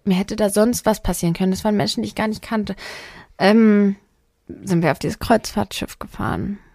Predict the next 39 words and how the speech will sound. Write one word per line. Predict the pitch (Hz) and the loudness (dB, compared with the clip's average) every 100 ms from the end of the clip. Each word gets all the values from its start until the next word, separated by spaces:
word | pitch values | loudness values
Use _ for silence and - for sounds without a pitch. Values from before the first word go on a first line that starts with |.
| _ _ _ _ _ | _ _ _ _ _
Und | 196 | 2
es | 185 | 4
war | 175 160 | 4 2
crazy. | - 143 151 - | 2 2 2 -2
Ich | - | -2
habe | 214 | -2
mich | 226 | -2
da | 226 202 185 - - - | 2 2 2 -8 -20 -4
nicht | 214 196 - | 0 0 -2
gut | 185 - | -4 -4
gefühlt, | 156 214 220 | 0 2 4
sag | 185 180 | 2 2
ich | - | 0
ganz | 170 170 | 0 0
ehrlich. | - 180 202 | 2 2 2
Es | - | 0
war, | 202 190 - | 2 2 2
mir | 185 | 2
war | 190 185 | 4 2
das | 196 | 0
so | 196 | -6
komisch. | - 196 190 | -2 -2 -2
Ich | 196 | -4
hatte | - | -6
das | - | -10
Gefühl, | - - - | -12 -8 -8
uns | - - | -6 -10
gucken | - - 190 - _ | -10 -8 -8 -8 _
alle | - 220 220 | 2 4 4
an. | - 208 214 220 - _ _ _ _ _ _ _ _ - | 2 2 2 -2 -6 _ _ _ _ _ _ _ _ -4
Und | - 185 180 - - - - | 2 4 4 -2 -16 -20 -6
mit | 202 185 | 0 4
seiner | 180 175 | 4 4
Stimme | - 233 240 | 2 2 4
war | 202 170 | 4 4
er | - | 2
voll | - 220 - | -2 -4 2
auffällig | 277 262 - 233 220 180 | 4 4 2 2 2 0
und | 170 | -2